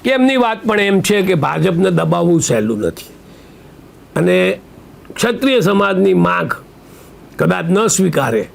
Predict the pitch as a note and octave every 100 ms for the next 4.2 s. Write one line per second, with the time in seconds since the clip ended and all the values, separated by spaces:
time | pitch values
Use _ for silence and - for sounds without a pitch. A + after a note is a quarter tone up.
0 | - - - - - E3 F3+ F3+ D#3 D#3+
1 | D#3 A3 A3 A3 G#3 F#2 F2 F2 - D#2
2 | D2+ C#3+ C3 F#3+ G#3 B3 C#4 G3 - A3
3 | G3+ G#3 G3+ C#3 E3 D#3+ G#3+ D#3+ F#3 G3
4 | G3 -